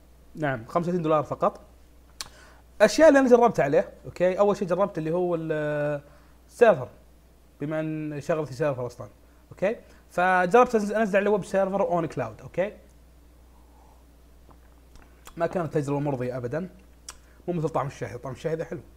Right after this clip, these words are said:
رهيب، أوكي. لكن التجربة كانت متواضعة جدًا، نظرًا لأن إمكانية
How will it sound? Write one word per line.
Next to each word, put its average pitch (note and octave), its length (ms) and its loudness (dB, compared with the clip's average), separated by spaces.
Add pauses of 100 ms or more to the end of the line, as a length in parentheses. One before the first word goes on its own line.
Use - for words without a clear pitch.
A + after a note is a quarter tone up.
(280)
رهيب، D#3 200 -6 (680)
أوكي. A3 300 0 (880)
لكن G3 240 2
التجربة A3+ 340 2
كانت B3 320 -4
متواضعة C#3 480 2
جدًا، B2+ 260 -8
نظرًا G#3 240 -2
لأن G3 160 -4
إمكانية G3+ 240 -4